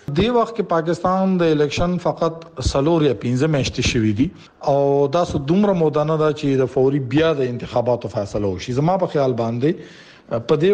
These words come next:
وخت کې د پاکستان تحریک انصاف نه علاوه یو سیاسي جماعت هم دې ته تیار نه دی چې هغه دې د انتخابي عمل ته کوز شي. پاکستان تحریک انصاف په یو بل ډول کې چې وایي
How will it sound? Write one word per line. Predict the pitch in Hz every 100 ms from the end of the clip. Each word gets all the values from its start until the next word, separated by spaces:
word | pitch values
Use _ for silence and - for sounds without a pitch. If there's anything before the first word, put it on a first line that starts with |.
| 196
وخت | 160 -
کې | 175 175 175
د | 156
پاکستان | 143 139 143 170 165 156
تحریک | 151 147 147
انصاف | 139 165 156 156
نه | 139
علاوه | 139 147 151 160
یو | 190 185
سیاسي | 147 135 165
جماعت | 151 151 156 156
هم | 175
دې | 151 131 127
ته | 113
تیار | 117 123 127 131
نه | 135
دی | 139
چې | - - - - 147 131
هغه | 135 135
دې | 143 131
د | 113
انتخابي | 123 120 - 120 127 131 110
عمل | 120 127 117 120
ته | 113 -
کوز | 113 -
شي. | 123 135 143
پاکستان | 139 143 160 151
تحریک | 143 139 139
انصاف | 139 160 156
په | 151 139
یو | 139
بل | 180
ډول | 175 175 170
کې | 143
چې | 139
وایي | 143 170